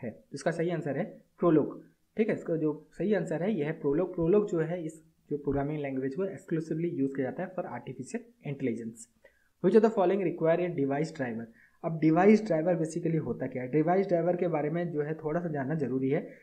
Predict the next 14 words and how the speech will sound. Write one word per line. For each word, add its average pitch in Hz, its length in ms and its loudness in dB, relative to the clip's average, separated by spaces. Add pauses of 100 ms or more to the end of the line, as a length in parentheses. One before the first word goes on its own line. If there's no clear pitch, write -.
(180)
डिवाइस 185 320 6
ड्राइवर 208 280 6 (220)
कभी-कभी 175 380 0
ऑप्शन 165 540 -6
में 170 100 -4
ये 143 140 0
भी 175 100 0
ये 165 80 -2
क्वेश्चन 135 280 -6
बना 120 160 -4
है, 165 80 -4
डिवाइस 151 340 -2
ड्राइवर 165 240 0
basically 156 360 -2